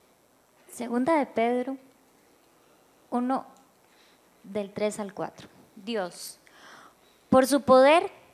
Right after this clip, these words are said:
nos ha concedido todo lo que necesitamos para la vida y la devoción, al hacernos conocer a aquel que nos llamó por su propia grandeza y sus obras maravillosas.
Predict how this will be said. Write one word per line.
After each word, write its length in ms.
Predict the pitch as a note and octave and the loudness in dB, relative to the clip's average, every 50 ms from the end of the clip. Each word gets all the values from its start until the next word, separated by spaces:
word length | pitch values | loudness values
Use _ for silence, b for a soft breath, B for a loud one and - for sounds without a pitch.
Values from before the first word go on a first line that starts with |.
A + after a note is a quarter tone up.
| - - | -16 -6
nos 300 | G#3+ A#3+ B3 B3 B3 - | -2 0 0 0 2 2
ha 120 | C4+ C4+ | 2 2
concedido 800 | - - D4+ D4 C#4+ - B3 A3+ A3+ A#3+ B3 B3+ C4 C4 - - - - - _ - | 4 2 2 2 2 2 2 4 4 4 4 4 6 6 4 4 0 -14 -18 _ 4
todo 380 | - C#4+ D4 D4 D4+ D4+ - - - | 6 8 8 8 8 6 4 2 0
lo 260 | A3+ B3 A#3+ A3+ A#3 | 0 2 2 2 2
que 80 | - A3 | 0 -4
necesitamos 840 | G#3 G#3 G3+ - G#3 - - F#3+ - - G#3+ A3 A3+ A#3+ B3 - - | -4 -4 -4 -4 -6 -6 -6 -8 0 2 2 2 2 0 -4 -4 -4
para 220 | - G#3+ G3 G3 | -2 -2 -2 0
la 140 | F#3 F3+ F3+ | -2 0 -2
vida 360 | F#3+ G3+ A3 A#3 A#3+ B3 - - | 0 0 0 2 2 2 2 0
y 100 | - G#3 | -6 -6
la 160 | G3 F#3+ F#3 | -4 -2 -2
devoción, 720 | F3+ E3+ E3+ D#3+ E3+ - - F#3 E3+ D#3+ D#3 F3 F3 E3+ _ _ _ _ _ _ _ - | -2 -2 -2 -4 -6 -8 -6 -6 -6 -6 -6 -10 -16 -20 _ _ _ _ _ _ _ -8
al 140 | F#3 F#3+ F#3+ | -4 -2 0
hacernos 520 | G3 F#3+ - A3+ A3+ A#3 A#3+ C4+ C#4+ C#4 | -2 0 4 4 4 4 4 0 -2 -2
conocer 600 | - - A#3 G3+ F#3 F#3 - A3 G#3+ A3 G#3+ - - - - | -2 -4 -2 -2 -4 -6 -2 0 0 0 -2 -4 -18 -18 -12
a 200 | - F#3+ F#3 F3+ | -10 -8 -8 -8
aquel 400 | - - - A3 A3+ A#3 A#3 - | -10 -6 -2 -2 -2 -2 -4 -6
que 100 | C4 B3 | -4 -2
nos 220 | A3+ A3 G3+ F3+ | -2 -2 -2 -4
llamó 440 | F3+ F3 F3 F3+ G3 A3 B3+ C#4 b b b b b b b b | -6 -8 -6 0 2 2 2 2 b b b b b b b b
por 160 | - A3+ G#3+ G#3+ | 2 2 2 2
su 140 | - G#3+ | 0 -4
propia 340 | - - G#3 G3 - A3+ A3 | -2 0 -2 0 2 0 0
grandeza 640 | G#3 G#3 G3 F#3 F#3+ F#3+ A3 B3 C4 - - C#4+ C#4+ - | 2 2 0 0 2 2 4 4 4 2 0 0 0 0
y 100 | A#3 G#3+ | -2 -6
sus 220 | - G3+ F#3+ - | -6 -8 -4 0
obras 300 | G3+ F#3+ F#3+ F#3+ G3 G3+ | 0 2 2 2 2 2
maravillosas. 880 | G#3 G3 F#3 F3 E3 D#3+ D#3 - - - - - - G#3 - - - | 0 0 0 0 -2 -4 -6 -6 -8 -8 -8 -12 -18 -18 -20 -20 -20